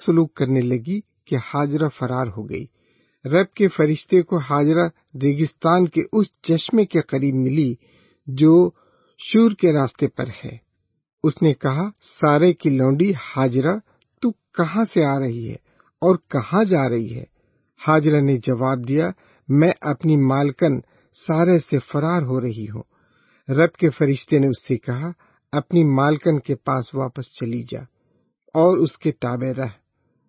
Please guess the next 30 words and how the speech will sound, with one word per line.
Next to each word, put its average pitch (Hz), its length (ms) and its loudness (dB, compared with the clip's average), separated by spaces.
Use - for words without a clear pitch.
میں 147 240 2
تیری 160 360 2
اولاد 147 520 -2
اتنی 175 420 2
بڑھاؤں 127 540 -4
گا 165 180 -6
کہ 165 140 2
اسے 160 580 2
گنا 143 220 -2
نہیں 127 520 -4
جا 123 120 -4
سکے 117 380 -12
گا۔" - 160 -10
رب 180 220 2
کے 185 200 0
فرشتے 156 540 0
نے 202 220 2
مزید 143 480 0
کہا، 120 300 -8
تو 196 140 2
امید 156 480 2
سے 170 100 0
ہے، 117 220 -8
ایک 160 240 4
بیٹا 135 440 -2
پیدا 139 360 -4
ہوگا، 131 440 -6
اس 143 180 -8
کا 139 160 -6
نام 139 240 -4